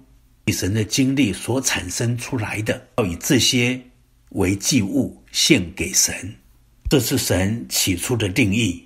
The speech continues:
但是后来开始实行的时候，人们要到耶路撒冷去过节，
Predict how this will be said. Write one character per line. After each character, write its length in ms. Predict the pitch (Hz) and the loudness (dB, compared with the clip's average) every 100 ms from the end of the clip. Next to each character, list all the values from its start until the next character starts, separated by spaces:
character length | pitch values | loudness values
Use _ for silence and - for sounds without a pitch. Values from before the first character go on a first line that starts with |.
| - | 0
但 180 | 131 | 2
是 160 | 110 123 | 2 0
后 200 | 104 131 | 0 0
来 180 | 104 101 | 0 -2
开 180 | - 117 | -2 -2
始 180 | 117 | -2
实 280 | 98 - 131 | -4 -2 0
行 220 | 123 101 | 0 0
的 100 | 95 | 0
时 160 | 95 - | -2 -2
候， 420 | 92 120 85 - _ _ | -2 -2 -4 -10 _ _
人 80 | 117 | 0
们 200 | 123 127 | 2 2
要 180 | 131 113 | 2 2
到 300 | 131 113 95 | 2 0 0
耶 140 | 135 | 0
路 140 | 127 117 | 2 2
撒 180 | 131 | 2
冷 200 | 117 85 | 0 -2
去 140 | 82 127 | -4 -4
过 240 | 113 143 | -2 -2
节， 420 | 107 104 87 104 | 0 0 0 0